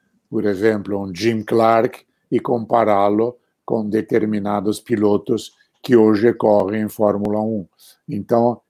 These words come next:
esse feeling, esse sentido, eu me lembro uma vez, eh, falava-se, não sei até que ponto é verdade ou não,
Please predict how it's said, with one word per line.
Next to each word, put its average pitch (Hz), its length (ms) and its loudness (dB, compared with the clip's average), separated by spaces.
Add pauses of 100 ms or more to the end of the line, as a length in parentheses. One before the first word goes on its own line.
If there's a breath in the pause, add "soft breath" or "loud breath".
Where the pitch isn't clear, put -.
(120)
esse 110 340 0
feeling, 113 600 4
esse 104 240 0
sentido, 110 580 0 (520)
eu 131 160 4
me 127 100 2
lembro 123 480 2 (240)
uma 117 280 -2
vez, 127 480 2 (520)
eh, 175 180 -10
falava-se, 110 960 0 (320)
não 104 240 -8
sei 113 520 0 (320)
até 110 360 -2
que 110 160 -4
ponto 117 600 -4
é 110 160 -2
verdade 107 600 2
ou 107 80 0
não, 110 360 -2